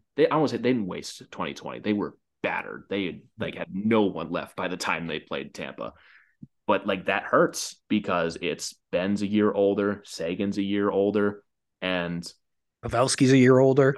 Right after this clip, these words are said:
Speaker 1: Pavelski's a year older. Who is the goalie? I'm blanking on so many names today. I just
Speaker 2: For, for
Speaker 1: for
Speaker 2: Dallas
Speaker 1: for
Speaker 2: back then?
Speaker 1: Yeah.
Speaker 2: Bobby Boulin.
Speaker 1: No,
Speaker 2: No.
Speaker 1: twenty twenty.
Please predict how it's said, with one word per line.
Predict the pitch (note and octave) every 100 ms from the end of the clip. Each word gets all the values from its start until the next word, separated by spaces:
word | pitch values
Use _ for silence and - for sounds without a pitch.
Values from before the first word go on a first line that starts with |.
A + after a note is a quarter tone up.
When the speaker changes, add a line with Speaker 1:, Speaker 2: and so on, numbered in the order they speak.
| -
Speaker 1:
Pavelski's | F#2 G#2 - G#2+ G#2
a | G2
year | G2+ G#2 G2+
older. | G#2 G#2+ G#2+ G#2 G#2 -
Who | C3
is | C#3
the | C3
goalie? | G#2 F#2 F2 E2 - -
I'm | F#2+
blanking | G2+ B2 A#2+ G2+
on | F2
so | - A#2
many | G#2+ F#2
names | E2+ F2 -
today. | D2+ D2 - _ _ -
I |
just | F2+ -
Speaker 2:
For, | D3+ C3 C3 _ _ _
for | - A#2+
Speaker 1:
for |
Speaker 2:
Dallas | A#2+ D3 D#3+
Speaker 1:
for |
Speaker 2:
back | D3 C#3+
then? | D#3 F#3 B3 _ _
Speaker 1:
Yeah. | G#2 D#2 - _ _ _ _ _ -
Speaker 2:
Bobby | D#3+ D3+
Boulin. | C#3 C#3 G#2 - _ _ _ _ _ _ -
Speaker 1:
No, | E3+ A#2+
Speaker 2:
No. | D#3 A2
Speaker 1:
twenty | A2+ -
twenty. | C#3+ G#2+ D2